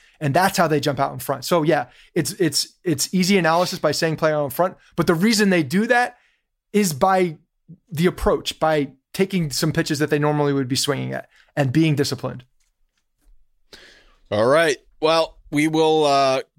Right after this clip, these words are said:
Speaker 2: be back with episodes after every game. They gonna be some late nights. You
Speaker 1: Some late
Speaker 2: prepared?
Speaker 1: nights. Yep.
Speaker 2: You prepared?
Speaker 1: I mean, are you ever prepared?
Speaker 2: I was
Speaker 1: I,
Speaker 2: prepared for
Speaker 1: I
Speaker 2: the game one. That was beautiful. Eh,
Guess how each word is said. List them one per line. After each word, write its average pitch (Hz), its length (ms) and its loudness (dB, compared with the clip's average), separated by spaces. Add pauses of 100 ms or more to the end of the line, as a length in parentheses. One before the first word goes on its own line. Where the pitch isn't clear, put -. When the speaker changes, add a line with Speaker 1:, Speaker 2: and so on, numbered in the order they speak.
(120)
Speaker 2:
be 175 140 -4
back 143 440 0
with 147 100 -2
episodes 147 680 -2
after 123 680 0
every 117 300 0
game. 127 420 0 (760)
They 107 680 0 (480)
gonna 107 140 -6
be 101 40 -6
some 95 200 -6
late 101 180 -2
nights. - 440 -6 (320)
You - 80 -16
Speaker 1:
Some - 140 -10
late 117 120 0
Speaker 2:
prepared? 156 80 -2
Speaker 1:
nights. 123 420 -8 (100)
Yep. 131 280 -6
Speaker 2:
You 135 80 -6
prepared? 143 400 -4 (680)
Speaker 1:
I 139 60 0
mean, 117 200 -4 (720)
are 127 60 -2
you 117 120 -2
ever 127 140 -2
prepared? 123 400 -12 (960)
Speaker 2:
I 117 80 4
was 170 160 2
Speaker 1:
I, 156 60 4
Speaker 2:
prepared 143 340 2
for 139 140 0
Speaker 1:
I - 20 2
Speaker 2:
the 117 80 -4
game 117 260 0
one. 131 220 2
That 120 140 0
was 110 120 -4
beautiful. 113 540 -4 (220)
Eh, 113 120 -2